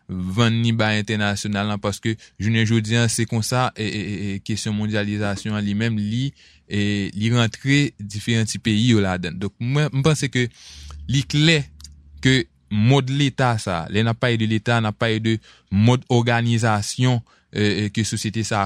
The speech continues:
konnen, an, pa rapò a moun k ap dirije l yo, e ben, li pa ran-, li pa gen anyen pou wè a enterè, e, e, e, e,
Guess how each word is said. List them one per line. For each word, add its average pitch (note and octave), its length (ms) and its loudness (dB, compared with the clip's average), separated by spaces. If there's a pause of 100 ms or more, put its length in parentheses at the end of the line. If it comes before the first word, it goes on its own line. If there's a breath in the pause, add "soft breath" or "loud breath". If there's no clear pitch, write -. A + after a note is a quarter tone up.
konnen, G2+ 540 0
an, G2 80 -4
pa G2+ 240 0
rapò G2 240 -2
a F#2+ 100 -2
moun G2+ 200 -2
k G2+ 100 -2
ap F#2 100 -4
dirije G2+ 580 0
l G2+ 140 0
yo, B2+ 120 2 (280 loud breath)
e G2+ 180 0
ben, B2+ 220 2
li B2 180 0
pa C#3+ 220 2
ran-, C#3+ 240 0
li C3 120 0
pa C3+ 160 2
gen C#3+ 240 0
anyen C#3+ 480 4
pou C#3 280 2
wè C#3 140 6
a B2 80 2 (120)
enterè, C#3+ 720 2 (420 soft breath)
e, A#2 120 -2
e, - 20 -
e, A2+ 480 0
e, G#2+ 160 -4